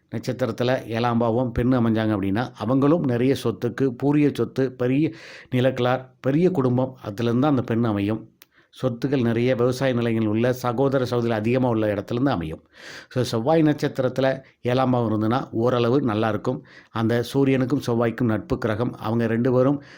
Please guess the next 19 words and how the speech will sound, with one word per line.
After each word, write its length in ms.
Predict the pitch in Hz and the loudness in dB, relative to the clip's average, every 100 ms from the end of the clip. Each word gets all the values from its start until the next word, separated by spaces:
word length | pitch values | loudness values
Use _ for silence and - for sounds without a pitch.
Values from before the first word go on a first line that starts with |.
| - | -6
ஓரளவு 340 | 123 123 135 135 | -2 2 2 2
பிரிவினை 360 | 135 135 123 | 2 2 2
இல்லாம 420 | 113 113 113 139 | 2 0 0 -2
அந்த 180 | - 113 | -2 -4
குடும்பத்தை 480 | 107 123 117 117 135 127 | -2 -2 -2 -2 -4 -2
சிறப்பா 260 | 123 127 | -4 -2
நடத்துவாங்க. 420 | 113 92 90 82 78 _ - _ _ - - - | -4 -4 -8 -10 -10 _ -20 _ _ -20 -20 -10
அடுத்தால 340 | 113 127 151 143 | -4 0 2 2
வந்து 420 | 131 123 120 - - - | 4 2 2 -2 -14 -8
ராகுடைய 580 | 110 131 156 151 170 160 | -2 2 2 2 2 2
நட்சத்திரம். 520 | 127 110 95 92 - - _ _ | 0 -4 -8 -10 -10 -20 _ _
ராகு 480 | - 98 117 135 135 | -10 -4 0 2 2
வந்து 320 | 120 120 104 - _ - - - _ _ _ _ | 2 0 -2 -6 _ -20 -20 -20 _ _ _ _
சதயம் 560 | - 135 127 135 131 - | -6 -2 2 2 0 -6
நட்சத்திரம். 500 | 120 113 120 107 101 - _ _ | -6 -6 -6 -6 -8 -10 _ _
சதயம் 420 | - 127 123 139 123 | -6 -2 0 2 2
வந்து 320 | 120 117 123 | 2 0 0
ராகுடைய 520 | 120 131 135 123 117 | 0 2 2 2 0
நட்சத்திரம். 520 | 101 - 101 98 101 | -2 -6 -6 -6 -8